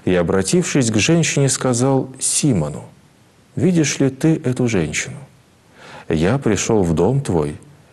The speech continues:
и ты воды мне на ноги не дал. А она слезами облила мне ноги и волосами главы своей отерла. Ты целования мне не дал,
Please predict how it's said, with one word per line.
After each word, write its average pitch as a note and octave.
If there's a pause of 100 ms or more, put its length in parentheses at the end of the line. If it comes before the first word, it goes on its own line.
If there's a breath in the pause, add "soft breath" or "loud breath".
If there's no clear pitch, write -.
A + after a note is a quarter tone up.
и D2+
ты B2
воды F#2
мне A#2
на G2
ноги D#2+
не D2
дал. - (800 loud breath)
А D#2
она G#2 (340)
слезами F2
облила F2
мне F2
ноги A#2
и G#2+
волосами G#2
главы F2+
своей G#2+
отерла. A#2+ (880 loud breath)
Ты C3+
целования B2
мне A#2+
не G2
дал, -